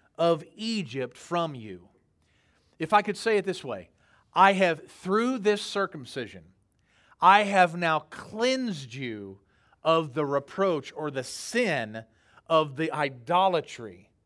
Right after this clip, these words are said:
that caused ruin to your parents and your grandparents. I have removed that sin. You are now my new people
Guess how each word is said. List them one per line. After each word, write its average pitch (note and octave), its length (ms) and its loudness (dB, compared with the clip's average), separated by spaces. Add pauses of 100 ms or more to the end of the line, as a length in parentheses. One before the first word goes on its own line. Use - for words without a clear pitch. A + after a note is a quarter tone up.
(400)
that D#3+ 280 0
caused D#3+ 720 0
ruin C#3 720 -2 (260)
to F3+ 120 -6
your D3+ 340 -2
parents D3 560 -10
and C3 200 -14
your C3+ 120 -8
grandparents. B2 920 -10 (460)
I F3 180 6
have E3+ 260 0
removed E3 640 -4
that D3+ 220 0
sin. A2+ 520 -8 (440)
You E3 240 -2
are D#3 120 2
now E3+ 440 2
my D3+ 340 0
new E3 400 -4
people B2+ 560 -16